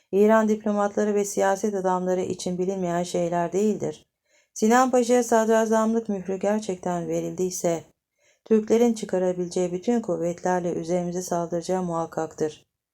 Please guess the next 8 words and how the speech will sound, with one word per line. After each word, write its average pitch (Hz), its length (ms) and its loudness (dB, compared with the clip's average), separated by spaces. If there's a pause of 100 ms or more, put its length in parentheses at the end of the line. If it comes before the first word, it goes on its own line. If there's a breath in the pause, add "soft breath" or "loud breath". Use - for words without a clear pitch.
(380)
İran'a 254 680 4 (100)
o 202 100 -14
kadar 196 400 2
asker 180 440 0
nereden 180 380 -2
gelebilir 156 480 -4
zannına 175 500 -2
düşünmesin. 180 680 -2